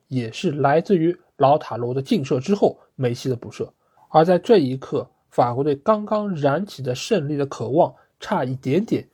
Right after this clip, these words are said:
就已经要被完全熄灭。不过好在在最后时刻，又是姆巴佩站出来，他在禁区外的射门击中了门提尔的手部，这个球门提尔的手确实是处在一个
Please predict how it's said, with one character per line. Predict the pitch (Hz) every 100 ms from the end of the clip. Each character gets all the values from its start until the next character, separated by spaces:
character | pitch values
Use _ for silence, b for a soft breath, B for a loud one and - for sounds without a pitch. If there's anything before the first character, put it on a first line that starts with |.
| _
就 | - 170 110
已 |
经 | 110 117 117
要 | 151 120
被 | - 117
完 | 131 131 143
全 | - 113
熄 | - - 117
灭。 | 104 _ _ _ _ _ _ _ _
不 | 156
过 | 170
好 | 147
在 | 160 151
在 | 156 156
最 | - 233 160
后 | 156 151
时 | 131 131 131
刻， | - 151 - b b
又 | 208 202 135
是 | -
姆 | 127 131 127
巴 | 139 143
佩 | 143 -
站 | - 151 110
出 | - 117
来， | 117
他 | 151
在 | 143 147
禁 | 131 208 147
区 | 135
外 | 180 165
的 | 156
射 | - 254 156
门 | 143 226 b b b
击 | 202 196
中 | 180 190 123
了 | 117
门 | 117 123 160
提 | - 143
尔 | 107
的 | 131
手 | - 135
部， | - 127 - b _
这 | 202
个 | 165
球 | 151 147
门 | 156
提 | 185
尔 | 180 139
的 | 151
手 | - 117
确 | - 233 151
实 | 143
是 | - 143
处 | - 127 117
在 | 185 147
一 | 113 131
个 | -